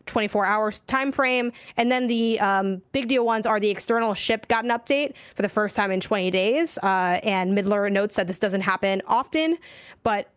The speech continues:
it could be an interesting coincidence. And then also that Steam Deck controller profile. Midler continues saying, "While this doesn't infer," I, I think they meant to write imply there, "while this doesn't imply anything about when the game is likely to be revealed, the frequency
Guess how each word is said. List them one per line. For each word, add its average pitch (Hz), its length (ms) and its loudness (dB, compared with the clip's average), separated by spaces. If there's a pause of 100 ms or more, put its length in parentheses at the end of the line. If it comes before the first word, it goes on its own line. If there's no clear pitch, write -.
it 240 80 -2
could 226 140 -2
be 208 80 0
an 196 80 0
interesting 185 280 -2
coincidence. 262 600 0
And 233 100 2
then 247 80 0
also 285 220 0
that 214 180 -2
Steam 247 320 0
Deck 214 220 -2
controller 196 480 0
profile. 202 680 -2 (800)
Midler 262 260 0
continues 247 380 0
saying, 226 260 0
"While 220 140 2
this 226 80 -6
doesn't 330 180 0
infer," 247 500 0 (380)
I, - 120 -2 (220)
I - 40 -20
think 294 160 0
they 302 80 2
meant 294 120 0
to 294 60 0
write 277 120 2
imply 269 220 0
there, 277 260 0
"while 214 120 0
this 226 80 -2
doesn't 302 160 0
imply 226 460 0
anything 233 520 -2 (320)
about 214 300 0
when 339 180 0
the 330 80 0
game 214 300 0
is 196 160 -2
likely 202 260 0
to 196 60 0
be 190 140 0
revealed, 220 520 0
the 196 160 -2
frequency 254 600 -2